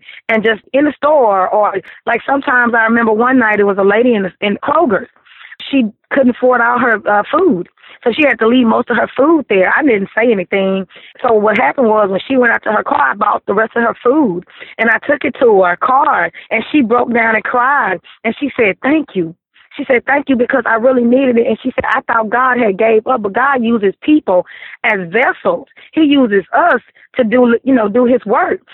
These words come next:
And so I gave her a hug, and me and her cried in the parking lot for about thirty minutes. And she said, "I just wanna give up. It's just too hard. I can't do this." And I said, "Yes, you can." And she said, "Well, how do you know?" I said, "I got three children myself."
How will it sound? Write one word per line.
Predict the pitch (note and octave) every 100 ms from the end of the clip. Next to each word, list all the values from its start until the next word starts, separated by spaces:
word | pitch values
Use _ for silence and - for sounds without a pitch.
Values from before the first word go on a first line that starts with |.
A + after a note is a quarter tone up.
| - C4
And | C4 -
so | C#4 C4 B3+
I | C4+
gave | B3+ B3+ B3+
her | A#3+
a | A3
hug, | A#3+ C#4+ C4 A3+
and | A#3
me | B3+
and | C4
her |
cried | A3 - B3+ B3 A#3+
in | A3
the |
parking | - A#3+ A#3
lot | A3 G#3+
for | G#3
about | F#3+ -
thirty | A#3+ B3 A#3+
minutes. | A3+ C4+ G#3 - - -
And | A#3+
she | D#4
said, | C#4+ -
"I | D4+
just | C4 A#3+
wanna | A3+ G3
give | F3+ A3 A3+ -
up. | C4 -
It's | C#4+ C#4 -
just | F#3+ _ -
too | D4 D4+
hard. | C4 - C4+ C#4 G3 E3+ - - -
I | D4+ -
can't | C4 A#3+ F#3+ E3+
do | E4+ F4
this." | G#3 - - - - -
And | C4
I | D4+
said, | C4+ A3+ G#3+
"Yes, | D4+ C4
you | C4+
can." | - C#4 B3 F#3 E3 - - A#3
And | C4
she | D#4
said, | C4+
"Well, | A#3+ B3+
how | F4+
do | E4
you | D#4 F#4
know?" | C4+
I | A3 C4
said, | G#3+
"I | B3
got | A3+ F#3+ -
three | A#3+ A#3+
children | - B3 A#3+ A#3
myself." | A#3+ - G3 E3+